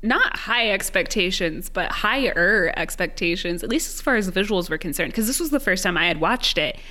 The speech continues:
And I just know a lot of people were like, "Yeah, it's super cringy, but, like, it is well constructed and the, it's visually very good." And then watching it, I was like, "I'm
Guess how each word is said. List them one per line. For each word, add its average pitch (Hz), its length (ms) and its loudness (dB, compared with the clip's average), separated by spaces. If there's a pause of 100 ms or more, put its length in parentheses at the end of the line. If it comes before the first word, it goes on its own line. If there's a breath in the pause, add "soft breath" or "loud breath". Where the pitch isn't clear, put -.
(160 loud breath)
And 214 80 2
I 214 80 4
just 214 200 2
know 214 160 4
a - 20 6
lot 202 160 4
of 190 80 -2
people 175 220 -2
were 180 100 4
like, - 240 -2
"Yeah, 302 280 2
it's - 200 -2
super 269 300 0
cringy, 220 600 2
but, 196 120 2
like, 196 340 0 (640 loud breath)
it 240 120 4
is 269 220 4
well 240 220 4
constructed 220 680 2
and 208 160 2
the, 190 240 -6
it's 196 160 -2
visually 202 560 4
very 180 420 2
good." 170 520 2
And 208 140 4
then 202 140 2
watching 214 320 4
it, 254 100 4
I 214 140 2
was 202 180 2
like, 208 260 -2 (920)
"I'm - 600 -6